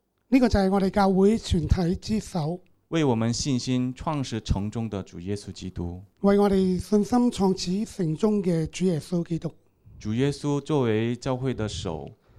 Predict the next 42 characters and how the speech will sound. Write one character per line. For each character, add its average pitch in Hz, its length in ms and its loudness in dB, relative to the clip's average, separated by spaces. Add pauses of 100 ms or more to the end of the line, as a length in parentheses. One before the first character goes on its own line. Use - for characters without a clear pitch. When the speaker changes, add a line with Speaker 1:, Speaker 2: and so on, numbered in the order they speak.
(140)
Speaker 1:
主 196 120 -2
耶 208 160 4
稣 214 240 0
作 190 160 4
為 160 180 2
教 185 220 2
會 196 140 4
嘅 180 160 2
首， 165 460 -6 (500)
Speaker 2:
他 135 500 -2
首 107 340 -2
次， 120 580 -2 (200)
啊， 90 360 -12 (120)
为 123 140 -8
我 98 120 -4
们 92 340 -8 (140)
开 113 280 -6
路， 107 260 -8 (440)
Speaker 1:
佢 254 140 4
首 240 240 2
次 247 240 -2
為 185 160 2
我 180 140 0
哋 175 120 0
開 208 220 2
路， 147 240 2 (1500)
Speaker 2:
就 120 120 -8
是 107 340 -4
向 120 240 -2
往 92 300 -4
天 113 260 -6
国 92 140 -6
的 87 100 -10
路。 87 180 -12 (360)
Speaker 1:
就 196 140 -2
係 170 380 2
向 190 220 4
往 175 380 0
天 226 260 6
國 165 160 0
嘅 165 120 -4
路。 139 220 -4